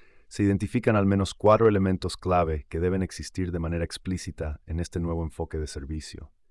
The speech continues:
Valor, cultura,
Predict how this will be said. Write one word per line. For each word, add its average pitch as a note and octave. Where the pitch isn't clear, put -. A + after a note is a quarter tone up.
Valor, F2
cultura, F2